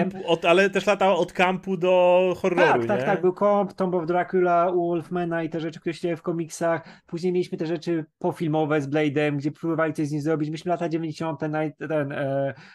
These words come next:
Speaker 2: ten zespół, gdzie on tam działał, to też było bardzo dziwne, z Morbiusem zresztą. Może w Morbiusie dwójce by mógł być. E, ale to jest coś, co można, wiesz, na milion sposobów zrobić, więc ja nie mam zielonego pojęcia. Szczególnie też nie wiemy, jak będzie z ratingiem,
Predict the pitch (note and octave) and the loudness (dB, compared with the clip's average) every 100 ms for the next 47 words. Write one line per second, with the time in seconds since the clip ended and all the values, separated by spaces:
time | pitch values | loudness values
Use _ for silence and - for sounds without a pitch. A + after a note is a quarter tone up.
0 | _ D#3 C#3 D#3+ - D#3 C#3 D3+ D#3 C#3+ | _ -4 0 -2 -2 -4 -2 -2 -2 0
1 | D3+ D3+ D3+ D3 - - _ _ C3 D3 | 2 4 4 2 -2 -18 _ _ -8 -6
2 | D#3+ D#3 D3+ D3+ C#3+ C#3+ C#3 D#3 D3 F#3 | -4 -2 0 -2 -2 -4 -2 0 2 0
3 | E3+ B2+ C3 A#2+ C3 A#2+ A#2+ C3 C3+ D3 | 0 -2 -4 -4 -8 -8 -8 -6 -4 -4
4 | F3+ G#3 C#3 B2+ A#2+ D3 A#2+ A#2 A#2 A#2 | -4 -4 -4 -4 -6 -8 -10 -10 -8 -8
5 | A#2 - - - _ _ _ F3+ E3 E3 | -10 -12 -20 -20 _ _ _ -2 2 2
6 | - F#3 A3 A#3 B3 C4 A#3+ A#3+ A3 G#3 | 0 0 0 0 -2 -2 -2 -2 -2 0
7 | A3 F#3+ C3+ F#3 F#3 F#3+ F#3+ F#3+ F#3+ G3+ | 0 0 0 -4 -2 2 2 0 -2 0
8 | G3 F#3+ F#3 D#3 B2+ C3 B2+ B2 C#3 D3+ | -2 -2 -4 -4 -2 -2 0 -2 -2 0
9 | E3+ E3 E3 D3 B2+ D#3+ D#3+ E3 D#3 D3 | -2 -2 -4 -4 -2 -2 -2 -4 -2 -2
10 | C#3 B2 B2+ F#3+ A#3 A3+ F#3+ G3+ G3 F#3+ | -2 -4 -4 -2 -2 -2 -4 0 2 2
11 | G3 F#3+ _ _ C#3+ D#3+ D3+ E3+ D3+ D#3+ | 0 -2 _ _ -2 -2 0 -2 0 0
12 | D3+ C3+ D3 B2+ D3+ C3+ D3 E3 | 0 -2 -4 -2 -4 -2 -2 -4